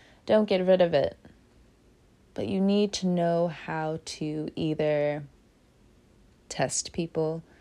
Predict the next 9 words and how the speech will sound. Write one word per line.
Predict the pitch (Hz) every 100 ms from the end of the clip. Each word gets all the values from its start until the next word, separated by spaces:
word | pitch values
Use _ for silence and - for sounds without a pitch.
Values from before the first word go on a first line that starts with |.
| - - - _ _ _ - _ _
wait, | 165 156 156 156 - - - - - - - - _ _ _ _
test | - 170 147 -
yourself, | 160 156 - 151 156 - - - - _ _ _ _ _ _ _ _ _ _ _ _ _ _ _ _ _ - -
and | 160
really | 185 180
dig | 165 156 160 160
deep | - 160 -
into | 87 - -
this. | - - - - -